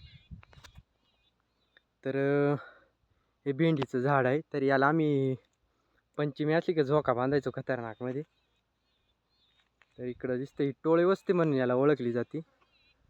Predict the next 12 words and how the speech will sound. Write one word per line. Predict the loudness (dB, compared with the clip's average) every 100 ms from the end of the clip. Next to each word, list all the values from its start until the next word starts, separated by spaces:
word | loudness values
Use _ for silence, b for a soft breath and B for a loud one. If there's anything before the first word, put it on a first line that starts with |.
| _ _ -8
इकडं | -6
खालती | -2 -2 0 -2 0 -2
तामकडवाडी | 0 0 0 0 0 2 0
गाव | 0 0
आहे. | 0 -4 _ _ _ _ _ _ _ _ _ _ _ -20 _ _ _ _ -16
तर |
इकडं | -10 -10 -6
छोटे | -6 -6 -6
छोटे | -6
घर | -4 -6
आहेत, | -4 -6 -8 _ _ _ _ _ _ _ _ _ _ -10
काही | -8